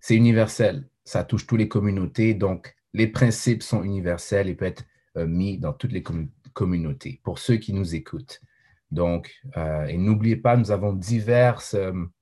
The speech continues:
manières pour vous de réécouter, euh, nos épisodes via Spotify ou bien via, euh, Apple, euh, Podcast et Google Podcast.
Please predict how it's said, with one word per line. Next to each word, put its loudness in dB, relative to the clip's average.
manières 2
pour 0
vous 4
de -2
réécouter, 0
euh, -4
nos 6
épisodes -2
via -4
Spotify 0
ou -4
bien -2
via, -4
euh, -4
Apple, 2
euh, -10
Podcast -2
et 6
Google -2
Podcast. -10